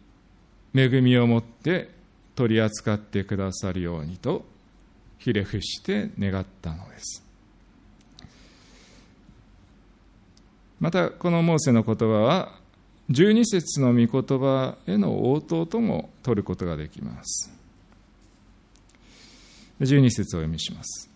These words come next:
そして主は私に言われた。「さあ、急いでここから下れ。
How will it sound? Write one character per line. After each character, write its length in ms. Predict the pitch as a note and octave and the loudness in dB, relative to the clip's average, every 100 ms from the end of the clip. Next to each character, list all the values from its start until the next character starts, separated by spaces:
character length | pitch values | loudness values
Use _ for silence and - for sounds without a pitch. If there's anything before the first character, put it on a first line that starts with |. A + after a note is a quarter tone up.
| _ | _
そ 160 | - E3+ | -6 -4
し 160 | - | -2
て 260 | E3 D3+ - - _ - _ _ - | -2 -4 -6 -20 _ -20 _ _ -12
主 220 | - D#3+ | 0 2
は 140 | A#2+ | 4
私 420 | G2+ C#3 D3+ - | 2 0 -2 0
に 120 | C#3+ C3 | 2 4
言 120 | B2 | 4
わ 100 | A#2 | 2
れ 100 | A#2 | 0
た。 300 | A#2 G#2 - - - - - - - - - | 0 -2 -4 -16 -20 -20 -20 -12 -10 -10 -12
「さ 260 | - G#3+ F3 | -2 2 4
あ、 20 | |
急 260 | C#3+ G3+ F#3+ | 4 4 6
い 60 | |
で 140 | D3+ C3 | 6 4
こ 140 | - | 0
こ 200 | - F3+ | -4 -4
か 200 | F3 F3 | 0 -2
ら 180 | D#3+ D#3 | 0 -2
下 360 | D#3 C#3+ C#3 B2+ | -2 0 2 4
れ。 240 | B2+ - | 2 0